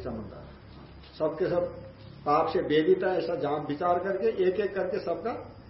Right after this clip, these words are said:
निराकरण कर दिया, त्याग दिया जाता है, उपास्य नहीं माना जाएगा। उत्तर वाक्येषु अक्षर व्याख्यानम अपेक्षितम पूर्वेण समानत्वात् अनपेक्षितम,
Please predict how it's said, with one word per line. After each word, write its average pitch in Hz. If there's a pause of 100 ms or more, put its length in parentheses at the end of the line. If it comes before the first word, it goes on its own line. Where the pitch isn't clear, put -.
(100)
निराकरण 160
कर 123
दिया, 117 (260)
त्याग 156
दिया 160
जाता -
है, 117
उपास्य 139
नहीं 131
माना 117
जाएगा। 113 (1400)
उत्तर 240
वाक्येषु 190
अक्षर 190
व्याख्यानम 160
अपेक्षितम 151 (1000)
पूर्वेण 196
समानत्वात् -
अनपेक्षितम, 156